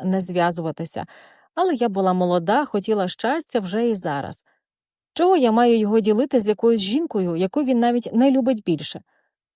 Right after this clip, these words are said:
Але у них діти, доню, це дуже серйозно. Мамо, що діти? Головне, що він мене любить і буде поруч зі мною. Сумніваюся, Люба.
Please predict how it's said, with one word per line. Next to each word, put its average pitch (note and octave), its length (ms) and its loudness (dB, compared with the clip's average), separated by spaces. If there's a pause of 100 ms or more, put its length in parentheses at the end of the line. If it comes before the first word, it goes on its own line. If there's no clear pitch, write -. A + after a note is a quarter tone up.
(140)
Але F#3 220 0
у G#3 120 -2
них G#3+ 200 0
діти, G#3 380 0
доню, G3+ 460 0
це F3 300 -2
дуже A3+ 520 0
серйозно. D#3+ 680 -4 (400)
Мамо, F#3+ 560 4
що F4+ 320 2
діти? A3 520 0 (100)
Головне, A3+ 480 2
що A#3+ 260 0
він A#3+ 220 0
мене A3 260 2
любить A3 340 2
і G#3+ 80 0
буде G#3+ 340 0
поруч G3+ 440 -4
зі F#3+ 200 0
мною. F#3 380 -4 (840)
Сумніваюся, F#3+ 840 0
Люба. D#3+ 400 -6